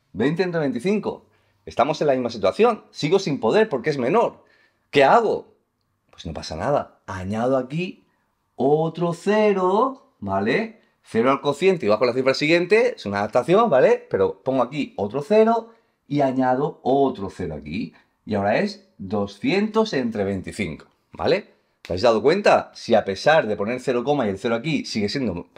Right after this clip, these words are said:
imposible dividirlo porque es más pequeño, que puede pasar, como estáis viendo, pongo otro cero y otro cero ahí, ¿vale? Hasta que se pueda. Doscientos entre veinticinco. Ahora sí. Tapo el cero y tapo el cinco y es veinte entre dos. A nueve me pasaría. A ocho,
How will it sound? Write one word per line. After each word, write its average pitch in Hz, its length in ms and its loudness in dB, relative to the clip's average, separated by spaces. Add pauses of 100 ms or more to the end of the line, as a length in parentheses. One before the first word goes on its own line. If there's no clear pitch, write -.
imposible 92 420 -2
dividirlo 120 320 0
porque 87 180 -6
es 98 40 -4
más 120 120 -6
pequeño, 165 520 -2 (240)
que - 100 -18
puede 76 160 -6
pasar, 95 240 0
como 90 140 -10
estáis 110 180 -2
viendo, 185 420 0 (240)
pongo 107 240 0
otro 151 160 0
cero 190 280 0
y 185 60 -4
otro 147 140 -6
cero 78 220 -8
ahí, 113 280 -8 (100)
¿vale? 110 240 -4
Hasta 104 260 -6
que 78 80 -14
se 87 120 -10
pueda. 85 380 -4 (400)
Doscientos 151 640 0
entre 139 240 0
veinticinco. 90 680 -6
Ahora 120 280 -2
sí. - 320 -12 (600)
Tapo 190 280 6
el 196 80 0
cero 202 300 2
y 98 60 -4
tapo 113 200 0
el 156 60 -8
cinco 220 880 2
y 127 140 0
es 165 260 -6
veinte 165 460 -2
entre 156 260 -2
dos. - 440 -2 (280)
A 117 160 0
nueve 190 360 4
me 110 80 -4
pasaría. 104 480 0
A 110 280 0
ocho, 123 600 4